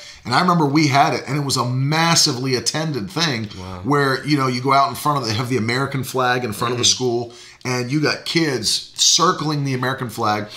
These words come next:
Speaker 1: and just praying for their school, praying for their teachers, praying for their country,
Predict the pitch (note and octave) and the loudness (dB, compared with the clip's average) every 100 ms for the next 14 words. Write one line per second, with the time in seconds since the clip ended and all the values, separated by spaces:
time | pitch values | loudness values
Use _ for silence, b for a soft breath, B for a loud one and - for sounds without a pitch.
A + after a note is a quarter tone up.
0 | B B - C3 C#3+ C3+ - - D3+ D#3 | B B -6 -2 0 0 -2 -2 0 0
1 | D3 B2+ A2 - - D3+ D3+ D3 C3 C3 | 0 -2 0 0 2 2 2 0 -2 -2
2 | B2+ A#2 G#2+ B2 D3 C#3+ C3+ - B2+ B2+ | -4 -4 -2 0 0 -2 -4 -4 -4 -2
3 | A#2+ G#2+ G2+ - C#3+ C#3 - C3 | -2 -2 -4 -2 -2 0 -2 -2